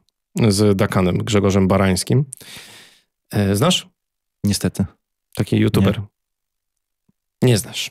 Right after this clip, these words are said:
Speaker 2: Ale d-, gamingowy, czy
Speaker 1: E, to już nie ma znaczenia, bo już się nie
Speaker 2: To
Speaker 1: widać.
Speaker 2: już nie ma. <laughs> Ale mogę pytać?
Speaker 1: Co?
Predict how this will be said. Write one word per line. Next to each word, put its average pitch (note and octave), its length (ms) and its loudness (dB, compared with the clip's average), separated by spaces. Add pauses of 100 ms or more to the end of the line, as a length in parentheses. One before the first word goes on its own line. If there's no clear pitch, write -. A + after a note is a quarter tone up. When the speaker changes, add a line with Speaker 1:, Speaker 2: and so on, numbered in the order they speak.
Speaker 2:
Ale G#2 260 0
d-, G#2 180 -4
gamingowy, A2 680 0
czy A2 500 -2 (540)
Speaker 1:
E, G2+ 400 -2 (140)
to D#3+ 100 0
już D3 140 0
nie D3 60 2
ma C3+ 100 4
znaczenia, A2 300 0
bo G#2+ 60 2
już A2+ 80 0
się A#2+ 120 2
nie G#2 80 4
Speaker 2:
To G2+ 80 2
Speaker 1:
widać. F#2+ 160 0
Speaker 2:
już - 80 -10
nie A#2+ 80 0
ma. G2+ 180 0 (140)
<laughs> - 160 -4
Ale G#2 120 -2
mogę A2 160 0
pytać? C3+ 400 -4 (280)
Speaker 1:
Co? G#2 240 -2